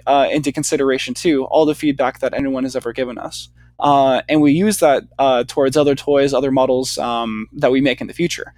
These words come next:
And even renditions if we need to kinda, like, retool, uh, current toys that we have.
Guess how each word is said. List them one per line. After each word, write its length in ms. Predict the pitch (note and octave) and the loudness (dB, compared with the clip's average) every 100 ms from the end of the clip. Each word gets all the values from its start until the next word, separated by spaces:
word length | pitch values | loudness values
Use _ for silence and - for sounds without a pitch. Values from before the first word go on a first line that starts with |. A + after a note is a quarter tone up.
| _ - | _ -2
And 160 | D#3+ F3+ | 2 4
even 260 | G3+ E3 | 4 2
renditions 640 | C#3 C3 E3+ G3 D3+ C#3 C#3 | 2 2 2 2 0 0 -2
if 120 | C3+ | 0
we 60 | C3+ | 0
need 120 | C3 | 0
to 80 | C#3+ | -2
kinda, 200 | C#3+ C3 | -2 0
like, 160 | B2 - | 0 -2
retool, 720 | C#3 D#3 D3 - D3+ B2+ A#2 - | -4 0 0 0 0 0 -2 -4
uh, 220 | C#3 B2 | -2 -2
current 300 | A#2+ - C#3+ | -2 -2 -2
toys 260 | - B2 A#2+ | -2 -6 -4
that 100 | G#2 | -10
we 80 | D#2+ | -8
have. 320 | - - | -10 -10